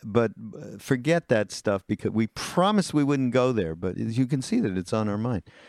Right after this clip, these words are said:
Uh, mind pod network dot com, Mindrolling, uh, podcast dot com. You can go to either one. Just go to mind pod network dot com. We're right there. You see our, yeah, you'll see us right away. And,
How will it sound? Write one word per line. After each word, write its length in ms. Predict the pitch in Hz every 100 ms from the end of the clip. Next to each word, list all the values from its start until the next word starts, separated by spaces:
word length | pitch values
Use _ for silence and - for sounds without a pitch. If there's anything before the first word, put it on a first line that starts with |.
| - - -
Uh, 280 | 104 107 101
mind 360 | - 127 151 151
pod 280 | 147 131 117
network 560 | 117 127 - 113 101
dot 260 | 113 110 113
com, 340 | - 113 110
Mindrolling, 800 | 107 120 127 117 110 107 101 101 92 - _ _
uh, 300 | 98 90 87 - - - _ _ _ _ _ _
podcast 640 | - 107 101 104 92 98 -
dot 240 | 92 90
com. 400 | - 101 90 98
You 120 | 92 90
can 100 | 92
go 160 | 92
to 80 | 90
either 160 | 90 90
one. 260 | 107 127 107
Just 200 | - -
go 100 | 160
to 80 | 113
mind 380 | 92 101 104 -
pod 180 | 95
network 460 | 87 87 85 87 82
dot 180 | 90 90
com. 240 | - 90
We're 140 | 98 131
right 220 | 127 -
there. 180 | 92 87
You 100 | 90
see 220 | - 123
our, 180 | 80 78 - _ - - - _ _ _
yeah, 140 | 85 -
you'll 160 | 92
see 440 | 80 - - 123 104
us 240 | - - -
right 460 | 92 104 131 156
away. 420 | 143 107 92 92 95
And, 580 | - 104 101 98 98 95